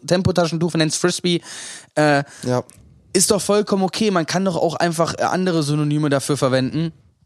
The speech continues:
Speaker 2: Hast du mal ein
Speaker 1: Muss
Speaker 2: Tempo, hast du mal ein Zewa? Das sind zwei Marken, Mann.
Speaker 1: So, ja, genau. Und dann kann man ja auch die Marke Dickmann nehmen.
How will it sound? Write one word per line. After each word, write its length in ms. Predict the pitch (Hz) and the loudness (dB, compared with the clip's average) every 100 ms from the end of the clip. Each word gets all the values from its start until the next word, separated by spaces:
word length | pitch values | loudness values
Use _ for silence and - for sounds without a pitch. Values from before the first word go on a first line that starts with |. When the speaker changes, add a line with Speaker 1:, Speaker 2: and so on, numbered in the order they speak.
| - - | -20 -6
Speaker 2:
Hast 160 | 127 127 | -2 0
du 40 | |
mal 80 | 139 | 2
ein 20 | |
Speaker 1:
Muss 60 | 135 | 2
Speaker 2:
Tempo, 260 | 165 180 139 | 2 2 0
hast 160 | 143 | 2
du 20 | |
mal 80 | 135 | 0
ein 80 | 127 | 0
Zewa? 280 | - 156 117 | 0 0 0
Das 120 | 151 | -2
sind 80 | 240 | -2
zwei 180 | 233 185 | 2 2
Marken, 380 | 196 254 226 | 2 0 0
Mann. 160 | 196 160 | 0 2
Speaker 1:
So, 200 | 196 156 - | 0 -2 -6
ja, 320 | 160 170 247 | -4 0 2
genau. 240 | 180 185 220 | 0 0 0
Und 100 | 170 | 0
dann 100 | 165 | -2
kann 160 | 156 208 | -2 0
man 100 | 208 | 0
ja 80 | |
auch 80 | 185 | 0
die 120 | - | 0
Marke 280 | 175 180 180 | 0 0 0
Dickmann 420 | 160 - 151 123 | -4 -4 -2 -2
nehmen. 320 | 117 113 156 | -2 -2 -4